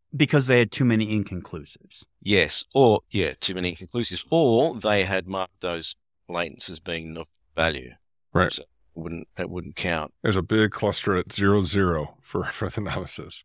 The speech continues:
Speaker 1: Yeah, exactly.
Speaker 2: Yeah.
Speaker 1: And like you said, Eric, any one inconclusive is going to basically bring that down.
Speaker 3: Not count that sample, that latent,
Speaker 1: Yeah.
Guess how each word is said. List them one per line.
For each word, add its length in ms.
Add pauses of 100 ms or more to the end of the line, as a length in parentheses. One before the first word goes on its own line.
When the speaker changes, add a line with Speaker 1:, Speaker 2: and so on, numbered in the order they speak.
(160)
Speaker 1:
Yeah, 240 (180)
exactly. 640
Speaker 2:
Yeah. 280 (100)
Speaker 1:
And 140
like 180
you 80
said, 200
Eric, 360
any 200
one 380
inconclusive 920
is 140
going 260
to 160 (260)
basically 420
bring 340
that 180
down. 160 (160)
Speaker 3:
Not 260
count 380
that 420
sample, 540
that 180
latent, 320
Speaker 1:
Yeah. 100